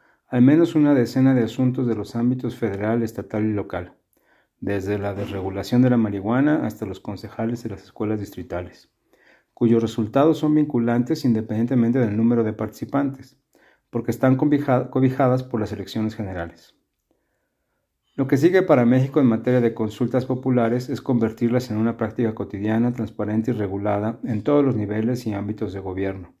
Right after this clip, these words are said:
donde solo los jueces puedan tener la última palabra cuando haya controversia. El camino es largo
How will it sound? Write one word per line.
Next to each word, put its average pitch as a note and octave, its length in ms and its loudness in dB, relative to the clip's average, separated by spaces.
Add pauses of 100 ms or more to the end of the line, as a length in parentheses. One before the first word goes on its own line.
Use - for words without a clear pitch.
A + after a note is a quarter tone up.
(640)
donde G#2 220 0
solo B2+ 240 4
los B2+ 160 4
jueces A2+ 380 0
puedan A2 280 0
tener G#2+ 300 -2
la G2 80 -2
última A2+ 400 0
palabra A2+ 460 2
cuando G2 320 -4
haya G#2 200 -6
controversia. F2 640 -10 (1040)
El A2 120 -8
camino C3 360 6
es B2+ 120 2
largo B2 640 0